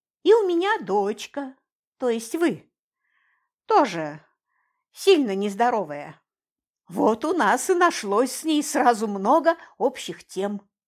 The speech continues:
Я даже подумал, Танечка, что когда закончится срок моей работы в лаборатории, я не обязательно сразу же уеду из Тарасова. Вовсе даже не обязательно.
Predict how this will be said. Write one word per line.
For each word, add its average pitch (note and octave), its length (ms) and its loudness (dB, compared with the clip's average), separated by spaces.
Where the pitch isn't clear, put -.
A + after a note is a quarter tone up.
Я G3 160 2
даже G3+ 260 2
подумал, B3 540 2
Танечка, G#3+ 640 0
что - 220 -10
когда A3+ 380 2
закончится A#3 760 -2
срок B3+ 380 4
моей G#3 340 0
работы G3 420 -4
в E3+ 40 -14
лаборатории, F3 960 -2
я G3+ 280 2
не G#3 140 2
обязательно G3 760 0
сразу E3+ 380 -2
же E3+ 160 -8
уеду G3 400 -6
из D#3 200 -14
Тарасова. E3+ 600 -6
Вовсе F#3+ 640 -2
даже G#3 320 4
не G3+ 160 -6
обязательно. E3+ 920 -8